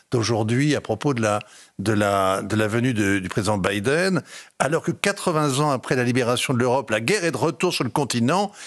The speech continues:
les deux présidents évoqueront sans faille, donc, le soutien, euh,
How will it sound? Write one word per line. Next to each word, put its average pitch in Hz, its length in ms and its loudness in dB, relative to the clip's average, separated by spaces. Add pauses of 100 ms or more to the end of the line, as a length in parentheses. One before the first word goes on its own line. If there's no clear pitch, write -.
(180)
les 120 100 2
deux 196 300 0
présidents 123 800 -2
évoqueront 123 580 -2
sans 104 240 -2
faille, 117 420 0
donc, 107 380 -2
le 101 220 0
soutien, 113 640 -2
euh, 92 60 -2